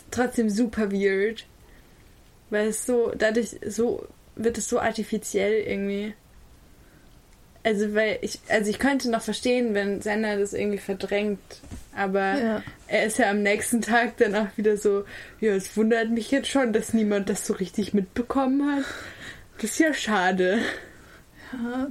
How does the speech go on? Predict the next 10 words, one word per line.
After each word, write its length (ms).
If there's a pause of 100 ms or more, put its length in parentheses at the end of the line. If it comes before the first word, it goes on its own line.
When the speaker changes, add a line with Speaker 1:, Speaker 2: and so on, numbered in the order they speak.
Speaker 2:
das, 960
vor 120
allem 180
wär's 140
eigentlich 280
voll 220
die 80
Chance 360
gewesen, 680 (540)
den 540